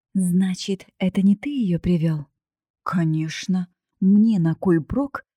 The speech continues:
тащить туда монстра, с которым я не совладаю? Я, конечно, слегка с безуминкой, но не настолько". Мы с Фалько переглянулись. "А к чему эти вопросы? Погодите,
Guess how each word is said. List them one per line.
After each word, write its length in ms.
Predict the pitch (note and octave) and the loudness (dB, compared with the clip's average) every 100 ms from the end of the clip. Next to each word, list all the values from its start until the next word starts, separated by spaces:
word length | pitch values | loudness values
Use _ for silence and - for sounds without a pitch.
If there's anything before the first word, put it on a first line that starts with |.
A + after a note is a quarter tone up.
| _ | _
тащить 460 | - E3+ - G#3+ G3 | -4 -4 -4 -4 -2
туда 280 | G#3+ G3 B3 | 0 2 4
монстра, 580 | A#3 E3+ - - D#3 C#3+ _ _ | 4 2 -2 -8 -8 -10 _ _
с 140 | - | -14
которым 480 | - F3+ - B3 F#3+ | -4 -4 -2 -2 -2
я 140 | D#3+ E3 | 0 0
не 80 | |
совладаю? 680 | D#3+ G3+ G3 A#3+ C4 G#3 D3+ - _ _ _ _ _ _ | -2 0 0 0 -2 -4 -8 -12 _ _ _ _ _ _
Я, 260 | D#3 E3 E3+ | -6 -4 -4
конечно, 540 | - E3 D#3 D3 E3+ | -2 0 -2 -2 -4
слегка 400 | D#3 E3+ D#3 D#3+ | -2 -4 -4 -6
с 60 | C#3+ | -4
безуминкой, 760 | D3+ D#3+ B3 G3+ C#3+ E3 D3 _ _ _ | -4 -2 0 0 -2 -6 -10 _ _ _
но 160 | E3 E3 | -2 0
не 120 | D#3 | 2
настолько". 760 | D3 D3 - A3 A#3+ - D3 C3+ _ _ _ _ _ - | 0 -4 -6 -4 -4 -6 -8 -10 _ _ _ _ _ 0
Мы 220 | F#3 F3 | 2 2
с 160 | - | -4
Фалько 400 | - B3+ B3+ - | -6 -6 -6 -4
переглянулись. 920 | G#3 F#3+ F3 D#3+ F3 E3 D#3+ D#3 - _ _ _ _ _ - | -2 0 0 2 2 2 -2 -8 -12 _ _ _ _ _ -10
"А 160 | F3+ | -10
к 80 | - | -8
чему 320 | - B3+ D#4 | -2 -2 0
эти 160 | G#3 E3+ | -2 -2
вопросы? 640 | F3+ F#3+ F#3+ D#3 - C#3+ - _ _ _ | -4 -4 -4 -6 -10 -16 -18 _ _ _
Погодите, 840 | - F3+ A3 G#3 E3+ B2+ - D3 | -6 -4 -4 -4 -6 -6 -10 -12